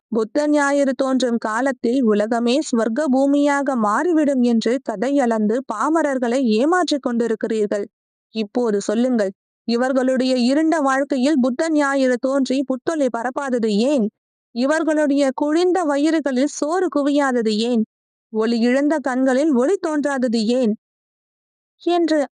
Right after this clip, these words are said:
ஆவேசம் கொண்டவன் போல் உணர்வு மயமாக மாறி அவரை கேட்டான் இளங்குமரன்.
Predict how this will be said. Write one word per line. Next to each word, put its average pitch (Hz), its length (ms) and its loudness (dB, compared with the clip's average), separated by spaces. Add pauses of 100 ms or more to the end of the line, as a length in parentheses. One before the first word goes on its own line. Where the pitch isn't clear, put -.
ஆவேசம் 370 600 0
கொண்டவன் 285 540 0
போல் 262 400 0
உணர்வு 285 460 2
மயமாக 311 560 2 (100)
மாறி 269 480 2
அவரை 262 400 0
கேட்டான் 240 520 -2
இளங்குமரன். 233 720 0